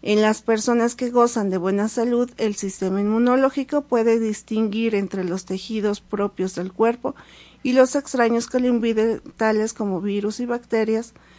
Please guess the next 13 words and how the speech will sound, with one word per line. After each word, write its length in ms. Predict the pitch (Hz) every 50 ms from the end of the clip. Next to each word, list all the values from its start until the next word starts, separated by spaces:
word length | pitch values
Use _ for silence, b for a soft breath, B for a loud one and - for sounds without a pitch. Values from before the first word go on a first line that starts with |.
| B B B B B B B B B B _ _ - -
Y, 320 | 226 240 247 254 254 - -
eh, 560 | - 233 226 220 214 214 214 208 208 214 208
bueno, 320 | 214 202 208 202 196 190 -
esa 440 | - 220 226 233 - 247 240 240 226
es, 280 | 226 226 240 - - -
esa 240 | - 240 233 262 262
sería 420 | 262 - 247 226 220 226 220 214 220
la 80 | 220
explicación 1040 | 226 226 - - - 220 185 - - 185 190 - - - 208 202 202 202 214 226 226 - b b b b b b b b b - - _ _ _ _
científica, 880 | - - 262 233 233 226 226 - 254 247 - - 208 - - 175 170 175
por 200 | - 185 185 185
así 200 | 190 185 - 190
decirlo. 380 | 185 - - 139 117 - -